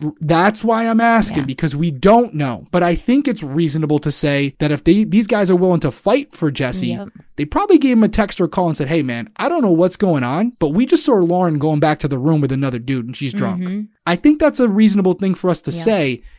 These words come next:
Speaker 1: And my question would be, how did Jesse react to that?
Speaker 2: If he was
Speaker 1: Did he get a
Speaker 2: awake
Speaker 1: sneak
Speaker 2: when it came through, but we're gonna assume that he probably was, 'cause he said he didn't go to bed till two thirty, and this is about the time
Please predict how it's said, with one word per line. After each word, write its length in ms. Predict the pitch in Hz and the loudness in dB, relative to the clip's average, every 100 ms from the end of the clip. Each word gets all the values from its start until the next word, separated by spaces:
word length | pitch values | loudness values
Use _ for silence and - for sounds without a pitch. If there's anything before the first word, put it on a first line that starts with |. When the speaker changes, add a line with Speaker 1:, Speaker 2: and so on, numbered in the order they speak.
| _ - | _ -6
Speaker 1:
And 260 | 180 170 - | -2 -2 -6
my 240 | 147 156 147 | -6 -4 -2
question 500 | - 269 - 233 185 | -2 -2 0 2 2
would 160 | 143 | 2
be, 300 | 127 127 123 _ _ _ _ | 0 -2 -4 _ _ _ _
how 160 | - 190 | -6 -4
did 120 | 208 | 0
Jesse 320 | 160 247 190 | 0 2 2
react 320 | 147 131 117 - | 2 0 -4 -8
to 80 | 113 | -12
that? 180 | 90 | -8
Speaker 2:
If 180 | 202 196 | -6 -6
he 160 | 190 202 | -4 -2
was 160 | 190 | -2
Speaker 1:
Did 140 | 170 170 | -2 0
he 40 | |
get 60 | 202 | 4
a 60 | 185 | 4
Speaker 2:
awake 100 | 170 | 4
Speaker 1:
sneak 140 | 175 | 0
Speaker 2:
when 100 | 160 | -2
it 60 | 160 | -4
came 220 | - 180 | -8 -10
through, 220 | 170 170 | -6 -6
but 140 | 185 160 | -4 -4
we're 200 | 180 185 | -2 -4
gonna 260 | 190 190 | -4 -6
assume 600 | 170 - - 208 175 170 170 - | -8 -10 -8 -6 -6 -8 -10 -8
that 180 | 185 185 | -4 -4
he 80 | |
probably 540 | 185 196 254 285 180 160 | -4 -4 -2 -2 -4 -4
was, 580 | 151 208 294 - 175 - | -6 -4 -4 -4 -6 -10
'cause 420 | 190 180 170 170 | -6 -6 -6 -10
he 180 | - - | -10 -8
said 160 | 208 190 | -6 -4
he 80 | 180 | -4
didn't 120 | 180 | -4
go 100 | 185 | -4
to 60 | 175 | -4
bed 160 | 175 | -6
till 140 | 180 165 | -6 -10
two 260 | - 180 | -8 -8
thirty, 680 | - 202 240 202 170 165 170 - _ | -6 -4 -4 -2 -4 -4 -8 -14 _
and 320 | 196 170 170 | -14 -10 -10
this 160 | 165 - | -12 -14
is 100 | 190 | -10
about 220 | 175 160 | -6 -6
the 60 | 156 | -8
time 560 | - 185 175 170 170 | -10 -8 -8 -8 -10